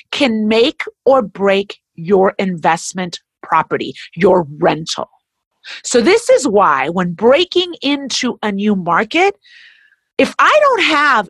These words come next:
a strong property management team on the ground, I won't go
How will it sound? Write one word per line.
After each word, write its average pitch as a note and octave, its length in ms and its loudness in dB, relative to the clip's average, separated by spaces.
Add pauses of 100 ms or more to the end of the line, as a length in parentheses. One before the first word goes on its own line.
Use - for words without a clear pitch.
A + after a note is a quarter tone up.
a G3+ 140 -2
strong C#4+ 720 2
property B3+ 560 -2
management G3 600 -6
team E3 280 -12 (360)
on G4+ 380 4
the G#4+ 100 0
ground, G#3+ 580 -2 (380)
I F4 220 4
won't E4 260 2
go D4 360 2